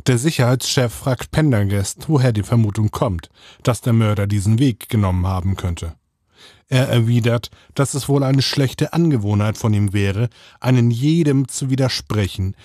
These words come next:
der sagt, etwas sei unmöglich.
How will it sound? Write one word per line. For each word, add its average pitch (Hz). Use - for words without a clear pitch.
der 123
sagt, 98
etwas 110
sei 117
unmöglich. 90